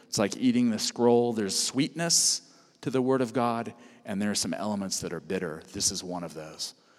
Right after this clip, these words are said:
So, Lord, we ask you as we end here that you would tenderize our hearts, that first and foremost, we would know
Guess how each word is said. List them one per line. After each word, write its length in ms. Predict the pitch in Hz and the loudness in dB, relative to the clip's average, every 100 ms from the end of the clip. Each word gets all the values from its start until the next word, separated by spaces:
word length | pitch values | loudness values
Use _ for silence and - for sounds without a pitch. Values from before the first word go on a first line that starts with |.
| _ _ _ _ _ _ | _ _ _ _ _ _
So, 140 | - 120 | -2 2
Lord, 240 | 117 117 | 4 4
we 180 | 117 127 | 4 2
ask 400 | 98 110 - - | 0 0 0 -2
you 280 | 101 92 92 | -2 -2 -4
as 140 | 90 | -4
we 220 | 98 87 | -4 -4
end 240 | 107 107 98 | -2 -2 -2
here 260 | 107 101 | -6 -6
that 160 | 95 - | -8 -8
you 180 | 107 117 | -4 -2
would 240 | 104 - | -4 -4
tenderize 920 | - - 143 165 160 127 120 117 113 104 | -8 -2 -2 2 2 4 4 2 -2 -6
our 140 | 101 95 | -8 -8
hearts, 460 | - 78 - - | -10 -12 -6 -6
that 160 | - - | -4 -8
first 420 | - 135 131 - | -2 -2 0 0
and 120 | 120 | -2
foremost, 640 | - 120 107 92 87 - - - - | 0 -2 0 -2 -4 -6 -10 -20 -6
we 220 | 107 123 | 2 4
would 220 | 127 123 | 4 2
know 480 | 113 98 90 85 85 | 2 0 -2 -6 -12